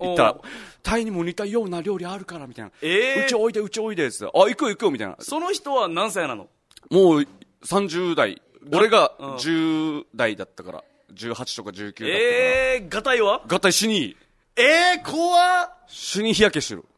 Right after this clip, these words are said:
Speaker 1: タイ人。
Speaker 2: マジか。よく行ったな。
Speaker 1: まあ、そん時は、まあ、なんか友達みたいな感覚だったの、俺は。
Speaker 2: あー。
Speaker 1: 俺を指名して、まあ、「好き好き」みたいな。
Speaker 2: うん。
Speaker 1: その、ボケてくる感じだけど、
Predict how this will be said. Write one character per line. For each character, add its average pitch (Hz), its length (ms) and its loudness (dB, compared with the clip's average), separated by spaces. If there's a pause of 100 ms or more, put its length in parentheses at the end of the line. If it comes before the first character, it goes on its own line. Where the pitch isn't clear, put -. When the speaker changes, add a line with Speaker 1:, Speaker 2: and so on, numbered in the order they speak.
(400)
Speaker 1:
タ 139 160 -2
イ 127 100 -2
人。 101 440 -10
Speaker 2:
マ 226 240 -6
ジ 339 200 -12 (120)
か。 165 420 -4
よ 185 200 -8
く - 120 -16
行 480 220 -10
っ - 100 -20
た 214 140 -2
な。 113 260 -8 (480)
Speaker 1:
ま 262 140 -4
あ、 - 20 -2
そ - 180 -2
ん 392 120 -6 (160)
時 - 240 -12
は、 123 80 -6
ま 113 140 -8
あ、 131 40 -8
な 202 140 -6
ん 269 40 -10
か 170 100 -10
友 349 220 -6
達 453 180 -4
み 403 80 -10
た - 60 0
い - 40 0
な 147 60 -4
感 160 160 -4
覚 156 80 -6
だ 147 60 -4
っ - 40 -12
た - 80 -12
の、 98 100 -10
俺 113 140 -6
は。 90 140 -12 (120)
Speaker 2:
あ 160 580 -2
ー。 156 40 2
Speaker 1:
俺 208 80 4
を 214 120 4
指 220 80 -6
名 220 180 0
し - 140 -6
て、 196 300 2 (480)
ま 131 340 4
あ、 117 60 0
「好 - 100 -8
き - 160 -6
好 - 80 -8
き」 190 380 -6
み 131 80 -6
た 110 80 -6
い - 40 -6
な。 92 200 -14 (160)
Speaker 2:
う 147 60 -14
ん。 - 20 -4
Speaker 1:
そ - 20 -4
の、 127 320 -4
ボ 160 160 -6
ケ 233 120 -2
て - 100 -8
く 233 120 -8
る 202 80 -4
感 151 180 -4
じ 123 100 -8
だ 127 80 -6
け 185 100 -10
ど、 185 220 0